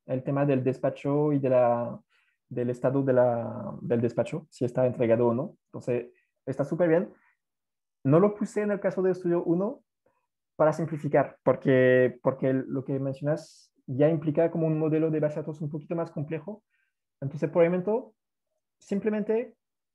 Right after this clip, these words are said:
simplemente quiero representar los datos que están en el texto.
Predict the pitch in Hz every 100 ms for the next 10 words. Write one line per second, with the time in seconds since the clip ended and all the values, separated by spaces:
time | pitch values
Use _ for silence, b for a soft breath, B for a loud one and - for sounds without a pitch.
0 | _ _ - 180 196 196 196 196 190 175
1 | 185 175 160 - 165 185 180 160 165 190
2 | - 165 156 170 165 160 156 147 156 147
3 | 123